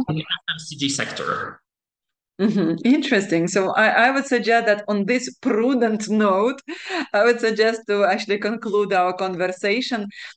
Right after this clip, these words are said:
Speaker 2: Thank you so much, Piotr. Let me, uh, really wish you successful development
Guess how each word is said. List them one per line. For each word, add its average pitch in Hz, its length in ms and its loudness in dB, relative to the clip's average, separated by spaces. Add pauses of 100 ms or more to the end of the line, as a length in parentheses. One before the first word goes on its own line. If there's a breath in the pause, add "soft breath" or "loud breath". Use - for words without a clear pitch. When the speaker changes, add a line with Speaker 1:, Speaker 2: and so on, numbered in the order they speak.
Speaker 2:
Thank 214 200 0
you 220 80 2
so 226 280 2
much, 214 280 0
Piotr. 214 380 0
Let 202 240 0
me, 202 260 -2
uh, 190 280 -2
really 202 280 0
wish 196 440 -4
you 185 120 0 (240)
successful 214 840 -2
development 175 800 -2